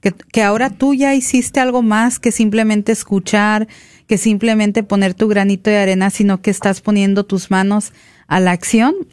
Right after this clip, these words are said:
y por eso te damos gracias que nos has acompañado. Y bueno, con nosotros también aquí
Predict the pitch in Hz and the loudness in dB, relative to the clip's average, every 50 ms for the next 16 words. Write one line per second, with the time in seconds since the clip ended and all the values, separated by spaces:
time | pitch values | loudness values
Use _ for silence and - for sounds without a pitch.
0 | _ _ - 208 202 180 202 202 185 190 - - 208 - 220 208 190 185 185 190 | _ _ -2 -2 -2 0 0 0 0 -2 -2 -4 -4 -2 -2 0 0 0 0 0
1 | 196 180 185 - 196 185 196 185 - 233 214 208 202 - - - - - - - | 0 0 0 0 0 0 0 0 -2 -2 -2 -2 -2 -4 -10 -18 -20 -20 -20 -20
2 | - - - 208 202 185 - - 180 175 - 208 - - 196 185 185 185 185 190 | -8 -4 -2 0 0 0 0 0 -2 -2 -2 -4 -2 -2 -2 -2 0 0 0 2
3 | 190 202 233 233 208 190 - - - - - _ _ _ _ _ _ _ _ - | 2 2 2 0 -2 -4 -6 -10 -16 -20 -20 _ _ _ _ _ _ _ _ -6
4 | - - 196 196 202 208 214 214 214 226 214 208 202 185 - 226 190 226 233 226 | -2 0 2 2 2 0 0 -2 -2 0 0 0 0 0 -2 -2 -2 -2 -4 -2
5 | - 233 220 208 202 202 208 214 202 208 - 254 254 277 339 349 | -2 -2 -2 0 0 0 0 -2 -2 -2 -2 0 0 0 0 -2